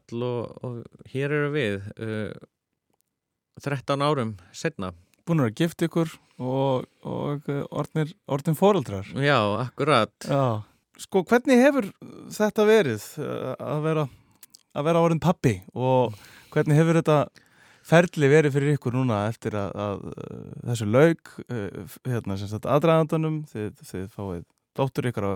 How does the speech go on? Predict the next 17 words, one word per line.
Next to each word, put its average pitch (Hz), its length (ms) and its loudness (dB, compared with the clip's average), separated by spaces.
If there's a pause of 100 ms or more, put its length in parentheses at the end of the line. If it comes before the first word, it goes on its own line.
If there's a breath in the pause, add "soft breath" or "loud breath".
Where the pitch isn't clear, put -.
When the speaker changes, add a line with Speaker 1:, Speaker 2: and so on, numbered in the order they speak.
Speaker 2:
heimilið. 151 500 0 (720 soft breath)
Hvernig, 156 400 -4 (220)
hvernig 151 300 -4
hefur 147 240 -2
þetta 135 280 -4
verið? 117 280 -4
Hvernig 139 180 0
er 156 60 2
að 156 60 4
vera 156 100 2
pabbi? 101 300 -6 (220)
Speaker 1:
Ég, 107 200 -8
það 123 380 -4
er 147 160 -6
bara 135 320 -2 (960)
geggjuð 147 420 -4
tilfinning. 160 540 -6